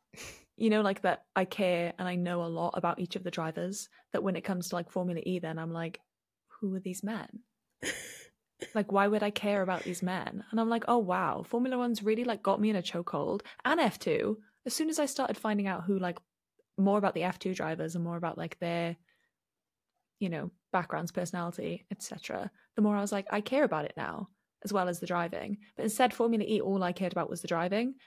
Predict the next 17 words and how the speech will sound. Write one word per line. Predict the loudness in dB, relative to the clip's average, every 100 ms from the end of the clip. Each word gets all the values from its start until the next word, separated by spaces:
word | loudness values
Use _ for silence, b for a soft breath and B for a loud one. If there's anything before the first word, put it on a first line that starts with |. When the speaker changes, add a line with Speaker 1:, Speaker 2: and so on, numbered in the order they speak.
| -4
Speaker 1:
which | 0
was | 2 4
interesting | 4 2 2 0 0 -4 -8 _ _ _ _ _ _ _ _ -20 -20 _ _
and | 4
Speaker 2:
Hmm. | 6
Speaker 1:
fine. | 4 0 -4 -8 _ _
But | -4 -4 -6 _ _ _
you | 0
didn't, | 2 2 0
you | 2
didn't | 4
get | 2
to | 2
watch | 0 2
it, | 0
did | 0
you? | 0 -2